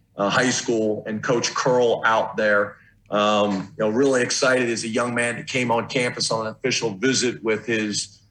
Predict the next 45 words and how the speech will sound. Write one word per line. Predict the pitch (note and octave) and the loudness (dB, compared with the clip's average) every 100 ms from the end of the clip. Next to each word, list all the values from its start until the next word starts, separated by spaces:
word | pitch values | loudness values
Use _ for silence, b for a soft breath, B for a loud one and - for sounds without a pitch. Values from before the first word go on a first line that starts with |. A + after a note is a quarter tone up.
| _ - | _ 0
mom, | B2+ B2+ B2 B2 | 2 4 2 2
brother, | B2+ B2 A#2+ A#2 | 2 4 4 2
and | A2 A2 G#2 | 2 -2 -2
sister. | - C#3+ C#3 - C3+ B2 - _ _ _ | 0 0 0 2 0 0 -8 _ _ _
Uh, | - G#2+ G#2+ A2 G#2 | -6 -2 2 2 0
he's | B2 C3 A#2 | 0 2 2
one | G#2 C3 C3+ | 2 2 4
of | A#2 A#2+ | 0 0
nine, | A#2+ C3 C3+ C3 C3+ C#3 - _ - | 0 2 4 2 0 -2 -8 _ -12
uh, | G#2+ | -10
children. | G#2+ - C#3 C3+ B2+ C#3+ C#3+ - _ _ _ - | -4 2 2 4 2 0 -2 -8 _ _ _ -4
Uh, | G2+ | -2
he's | A2+ B2 | 0 0
the | A#2+ | 0
youngest | A2 C3 C#3+ C3+ C#3 C#3 - C3+ | 2 2 4 4 2 0 -2 -2
of | G#2 | 0
nine | A#2+ B2+ B2+ B2 | 2 2 2 0
children. | - C3 C3 C3+ C3 B2 _ _ _ _ - | 2 2 2 0 -2 -6 _ _ _ _ -2
Um, | A2 A2+ A2+ A2 A2 G#2+ G#2+ _ _ | 2 4 4 2 0 -6 -10 _ _
you | A2+ | -4
know, | G#2+ | -2
you're | G#2+ G#2 | 0 0
talking | B2+ A#2+ A#2 | 2 2 2
about, | A2 A#2+ A#2 - - | 2 2 2 0 -2
you | |
know, | A2 | -4
you're | G#2+ | 0
talking | B2 A#2 A2+ | 0 0 0
about | A2 A#2 | 2 2
a | A2+ | 2
guy | G2 A#2 A#2 A#2 | 2 4 4 2
that, | A2 A2 - | 2 0 0
you | G#2+ | -2
know, | |
was | A2 - | -2 2
part | B2+ A#2 | 2 2
of | |
a | A2+ | 2
state | - A#2+ | 0 0
championship | - B2+ B2 B2 A#2 - B2 - | 0 2 2 0 0 0 -2 -2
team | A#2+ B2 A#2+ | -2 0 0
this | A#2 - | 0 0
year | A#2+ A#2+ A2 | 0 0 0
as | G2+ - | -2 0
well. | B2 A#2+ A#2+ - | 4 4 4 0